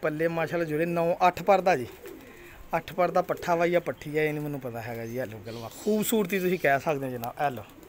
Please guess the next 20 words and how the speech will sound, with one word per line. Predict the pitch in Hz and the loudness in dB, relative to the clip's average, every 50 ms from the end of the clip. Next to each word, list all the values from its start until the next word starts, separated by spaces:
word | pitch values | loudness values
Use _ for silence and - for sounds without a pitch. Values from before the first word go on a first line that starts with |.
| - - - - - - - - - - - - - - 151 | -20 -20 -20 -20 -20 -20 -20 -20 -20 -20 -20 -10 -6 -4 -4
ਅੱਖ | - - 170 | -4 -4 -6
ਦੇਖ | 156 151 151 131 113 147 | -6 -4 -4 -4 -4 -6
ਲਈ | 165 165 | -6 -6
ਤੁਸੀਂ | 165 165 151 - 151 127 - - - - | -6 -6 -6 -8 -10 -10 -12 -16 -10 -10
ਇੱਕ | 147 135 - 147 | -8 -8 -6 -6
ਵਾਰੀ | 147 143 139 | -6 -6 -6
ਫੇਰ, | - - 139 151 - - - - - - - - - - - - - - - - - - 160 143 | -6 -4 -4 -4 -4 -4 -10 -20 -20 -20 -20 -20 -20 -20 -20 -20 -20 -20 -20 -20 -10 -6 -6 -6
ਅੱਖ | - - 151 | -4 -4 -6
ਦੇਖ | 143 135 123 117 117 | -6 -4 -4 -6 -6
ਲਓ | 123 120 | -8 -8
ਜਨਾਬ। | 120 120 107 104 107 101 - - - 127 | -8 -8 -10 -12 -14 -14 -16 -12 -8 -6
ਇਹ | 127 | -6
ਲਓ, | 123 101 - - - - - - - | -6 -6 -10 -16 -18 -20 -20 -14 -10
ਤੇ | 147 135 139 | -8 -6 -4
ਇਹ | 147 - - - 160 160 156 | -6 -4 -2 0 0 2 2
ਭਾਈ | 160 160 139 120 | 2 0 0 -2
ਜੀ | 127 135 127 | -4 -8 -8
ਗਲਵਾ | 127 127 135 143 | -6 -4 -4 -4
ਪੱਠਾ | 135 120 110 - - 120 | -4 -6 -8 -10 -12 -12
ਫੜਿਆ | - - 101 101 98 | -12 -12 -14 -14 -14